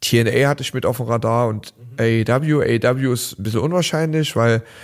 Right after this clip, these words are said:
Speaker 1: da ist es immer so, dass die meisten immer Leute aufnehmen, die halt gerade von W W E entlassen werden. Das heißt, was hat der andere für einen Marktwert? Und bei T N A war es halt so, äh, die, also vom, vom, vom Programm her wäre das am besten, weil du fliegst rüber, du bist so vielleicht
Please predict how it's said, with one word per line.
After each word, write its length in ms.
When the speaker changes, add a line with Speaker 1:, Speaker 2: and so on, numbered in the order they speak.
Speaker 1:
da 120
ist 100
es 140
immer 160
so, 160
dass 180
die 100
meisten 340
immer 100
Leute 340
aufnehmen, 480
die 160
halt 140
gerade 240
von 180
W 160
W 100
E 60
entlassen 380
werden. 180
Das 160
heißt, 260
was 220
hat 140
der 100
andere 300
für 160
einen 80
Marktwert? 680
Und 120
bei 160
T 220
N 100
A 260
war 80
es 140
halt 100
so, 460
äh, 320
die, 360
also 220
vom, 300
vom, 300
vom 400
Programm 540
her 180
wäre 100
das 140
am 120
besten, 340
weil 160
du 100
fliegst 540
rüber, 240
du 100
bist 160
so 120
vielleicht 520